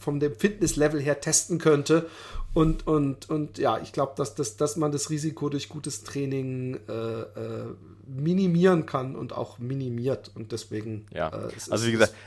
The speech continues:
Speaker 2: ich, ich mö-, möchte das gar nicht, möchte nicht das Gegenteil behaupten, möchte, aber ich möchte halt sagen, dass der Schluss halt einfach, äh, ein Sch-,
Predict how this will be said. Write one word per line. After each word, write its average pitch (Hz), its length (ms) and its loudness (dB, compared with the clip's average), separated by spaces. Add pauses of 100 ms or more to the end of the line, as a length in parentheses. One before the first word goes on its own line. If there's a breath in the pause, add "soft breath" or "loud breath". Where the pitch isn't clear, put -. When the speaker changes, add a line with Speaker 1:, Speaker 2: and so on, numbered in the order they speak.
Speaker 2:
ich, - 180 -4
ich 120 120 4
mö-, 117 180 6
möchte 139 260 8
das 123 100 4
gar 127 120 12
nicht, 127 120 6
möchte 143 180 4
nicht 135 120 4
das 113 120 4
Gegenteil 147 360 6
behaupten, 127 360 8
möchte, 110 260 -2
aber 107 200 8
ich 104 100 0
möchte 113 260 4
halt 104 140 8
sagen, 107 200 6
dass 104 160 -2
der 104 120 4
Schluss - 260 0
halt 95 200 6
einfach, 101 520 8
äh, 98 220 2 (440 loud breath)
ein 104 200 8
Sch-, - 160 -4